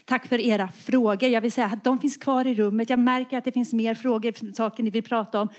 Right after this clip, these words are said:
Ta tillfället i akt. Ni som är med oss digitalt, går ni till vår hemsida så hittar ni kontaktinformationen till våra panelister. Ni är varmt välkomna att komma tillbaks med frågor dit och kontakta. Nu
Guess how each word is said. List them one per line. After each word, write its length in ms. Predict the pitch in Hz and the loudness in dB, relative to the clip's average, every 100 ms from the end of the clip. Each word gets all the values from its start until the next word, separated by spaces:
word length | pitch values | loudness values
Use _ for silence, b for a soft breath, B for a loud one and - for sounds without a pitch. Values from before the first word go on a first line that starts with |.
| B | B
Ta 120 | 320 | -2
tillfället 520 | 285 262 226 202 208 | 0 -2 -2 -4 -2
i 40 | 202 | 0
akt. 300 | 196 - - B B B B B - | -2 -4 -20 B B B B B 6
Ni 200 | 302 311 | 6 8
som 160 | 339 | 6
är 80 | 311 | 6
med 200 | 294 277 | 6 6
oss 80 | 262 | 2
digitalt, 1120 | 226 262 214 254 - 220 226 262 349 - B B B | 0 -2 0 -4 -2 0 2 0 -2 -10 B B B
går 180 | - 330 | 0 2
ni 100 | 330 | 2
till 120 | 311 | 0
vår 100 | 302 | 0
hemsida 680 | 277 254 294 247 - 247 262 | 2 4 4 2 0 0 0
så 120 | 285 | -2
hittar 480 | 262 - 302 - 262 | -4 -2 -4 -2 0
ni 100 | 294 | 2
kontaktinformationen 1080 | 294 269 277 - 226 220 214 214 202 202 202 | 2 0 -2 -2 -4 -2 -2 -2 -2 0 -2
till 120 | 202 | 0
våra 200 | 202 196 | 0 0
panelister. 600 | 196 202 190 185 - 220 | -2 -2 -2 -4 -4 0
Ni 140 | 214 | 4
är 60 | 226 | 2
varmt 380 | 202 233 240 226 | 2 0 0 0
välkomna 720 | 226 208 185 - 202 202 202 | 0 0 -4 -6 -4 -2 -4
att 240 | 202 196 - | -4 -10 -8
komma 380 | - 185 185 | -4 -2 -4
tillbaks 360 | 196 208 190 - | -4 -4 -4 -4
med 120 | 190 | -4
frågor 460 | 226 202 185 202 208 b b b _ | 2 2 0 -4 -6 b b b _
dit 340 | 240 214 180 - | -2 -2 -6 -12
och 60 | |
kontakta. 560 | - 208 180 - - 80 - _ _ _ B B B B B B B B _ _ | -6 -6 -6 -10 -10 -10 -12 _ _ _ B B B B B B B B _ _
Nu 180 | 240 | 8